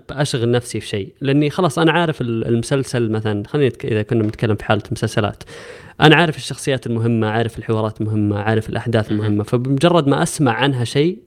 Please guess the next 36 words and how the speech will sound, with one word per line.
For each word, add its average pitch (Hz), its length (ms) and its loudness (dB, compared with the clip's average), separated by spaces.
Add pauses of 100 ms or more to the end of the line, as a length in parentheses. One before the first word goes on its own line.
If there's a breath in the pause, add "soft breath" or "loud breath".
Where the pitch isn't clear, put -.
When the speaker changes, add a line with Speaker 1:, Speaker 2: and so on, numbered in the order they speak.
(160)
Speaker 1:
تلقى 123 380 2
على 117 180 -2
طول 113 180 0
تركيزي 113 440 0
راح 107 160 0
Speaker 2:
صح. - 100 -12
Speaker 1:
لللابتوب. 104 680 -4 (460 loud breath)
أول 170 240 6
ما 156 80 4
يروحون 151 300 0
في 143 100 -2
موضوع 143 320 2
جانبي، 151 500 0
خلاص 110 340 -4
أترك - 500 -8
ال-، 101 240 -4
ال-، 107 240 0
هذا 110 180 4
وأرجع 113 300 2
للي 104 240 -6
قاعد 104 220 -2
أسويه. 104 360 -2 (600 loud breath)
آم، 110 560 4 (120)
إلا 185 220 4
في 156 120 0
الن-، 135 360 0
في - 60 -12
النادر، 131 480 2
يعني، 107 360 0
وأنا 135 400 0
أشوفها 120 460 -2
هذه 110 100 0
صارت 113 340 -2
من 110 60 4
النوادر، 117 600 2
إنه 135 540 2